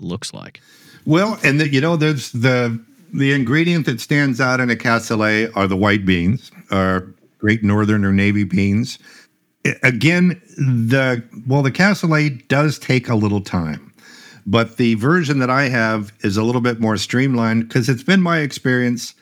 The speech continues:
Speaker 2: that if you have a recipe that takes a lot of ingredients and a lot of time, that people just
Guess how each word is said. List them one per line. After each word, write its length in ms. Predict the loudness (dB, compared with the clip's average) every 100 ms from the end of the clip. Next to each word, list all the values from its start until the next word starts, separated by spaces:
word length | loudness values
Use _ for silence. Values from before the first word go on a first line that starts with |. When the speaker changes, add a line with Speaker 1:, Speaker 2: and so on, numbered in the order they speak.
| _ -20 -20 _ _
Speaker 2:
that 140 | 0
if 160 | 0 0
you 80 | 0
have 180 | 0 0
a 60 |
recipe 600 | 0 -2 -4 -4 0 0
that 180 | 0 -2
takes 400 | 0 -2 -2 -14 _ _ _ _ _ -4
a 60 | -2
lot 220 | 0 0
of 80 | 0
ingredients 640 | 0 2 2 2 0 -2
and 100 | -2
a 60 | 0
lot 240 | 0 0
of 100 | -2
time, 380 | -2 0 2 0
that 180 | -2 -2
people 280 | -2 0 -2
just 280 | -2 -2